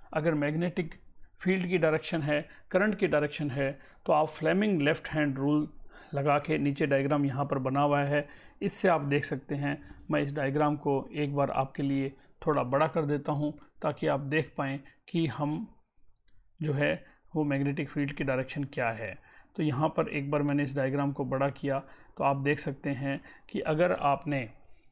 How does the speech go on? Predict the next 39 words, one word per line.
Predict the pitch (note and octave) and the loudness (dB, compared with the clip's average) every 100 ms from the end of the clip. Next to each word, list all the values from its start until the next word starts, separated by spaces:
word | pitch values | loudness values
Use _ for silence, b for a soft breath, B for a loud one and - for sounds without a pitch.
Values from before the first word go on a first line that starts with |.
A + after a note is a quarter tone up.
| - - - b b b - | -20 -20 -20 b b b -2
फर्स्ट | F#3 F3+ - | 0 0 -2
फिंगर | D#3+ D#3 D3+ | -2 2 2
जो | C#3+ C#3+ | 2 2
है | C#3 | 4
आपकी, | C3+ - D3+ E3+ B B B | 2 0 -4 -4 B B B
ये | A#2 D#3 | -2 2
वाली | E3 D#3 D3+ | 4 4 2
जो | D3 | 0
फिंगर | - C#3 C#3 | -4 -2 0
है, | C3+ C3+ - B - | 0 -2 -2 B -4
ये | D#3+ | 0
मैग्नेटिक | D3+ D#3 D3+ D#3 | 2 2 2 0
फील्ड | - D#3 D3+ | -2 -2 -2
की | D3+ | -2
डायरेक्शन | D3 C#3+ D3 E3+ | 0 0 0 0
में | D#3+ | 0
रखी, | D3+ C#3+ F3 F3 B B - | 0 -2 -4 -4 B B -6
यानी | D3 C#3+ C#3 | 0 0 0
कि | D3 | -2
हमने | B2 C3+ C#3 F3 F#3+ | -4 -2 0 0 -2
नॉर्थ | C#3 C3 C#3+ D3 - | -4 0 2 2 0
से | - E3+ G#3+ A3 B - | -2 2 2 -2 B -14
साउथ | - C3 C#3 - | -2 0 0 -2
की | C#3 | -4
तरफ | D3 D3 D3 | 0 -2 -4
इसको | C3+ - G3+ A3 B B | -8 0 0 -2 B B
अगर | C#3+ C#3 | -2 0
रखा | B2+ A#2+ - | 0 -2 -2
है, | C3+ C#3 | 0 0
नॉर्थ | C3 C3 C3+ - | 0 -2 -4 -4
से | C#3+ | -10
साउथ | - C3+ | -2 -2
की | C#3 - | -2 -8
तरफ | C3+ C3+ B2+ | -6 -6 -6
रखा, | - C#3 D3 B B B | -4 -2 -2 B B B
और | F#3 | 0
करंट | F#3 F3+ F#3 F3+ | 2 2 2 2
की | F#3 | 2
डायरेक्शन | D#3 D#3 - E3+ E3+ | 2 2 0 -4 -4